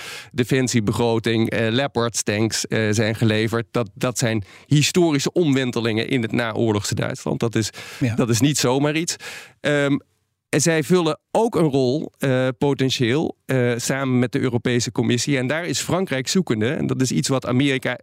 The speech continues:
Speaker 1: bij wijze van spreken, met meer urgentie vraagt van Europa op dit moment. Bij wijze van spreken nog dan militaire, eh, het been bijtrekken. Zij vullen ook een rol in de,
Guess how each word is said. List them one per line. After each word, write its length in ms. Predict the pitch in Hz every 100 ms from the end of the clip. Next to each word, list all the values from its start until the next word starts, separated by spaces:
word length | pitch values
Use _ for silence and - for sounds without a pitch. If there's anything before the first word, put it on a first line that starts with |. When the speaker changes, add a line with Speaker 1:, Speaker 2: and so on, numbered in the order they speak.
| -
Speaker 1:
bij 140 | 139
wijze 140 | 135 123
van 100 | -
spreken, 300 | 131 120 -
met 260 | - 131 -
meer 220 | 156 180
urgentie 540 | 160 147 - 147 135 135
vraagt 340 | 131 131 123
van 140 | 135 127
Europa 520 | 127 135 135 120 110
op 140 | 151 113
dit 160 | 131
moment. 460 | 123 117 120 104 - - - - - -
Bij 160 | 110 131
wijze 220 | 131 127
van 100 | 127
spreken 380 | - 131 123 123
nog 220 | 123 -
dan 280 | 127 113 -
militaire, 840 | - 135 120 110 156 202 165 131 110
eh, 380 | 110 110 107
het 160 | 107 110
been 240 | 127 113 107
bijtrekken. 600 | 107 104 101 92 123 143 - - - - -
Zij 200 | 127 151
vullen 240 | 143 175 -
ook 140 | 202
een 100 | 175
rol 260 | 131 147 156
in 220 | 156 151
de, 140 | 147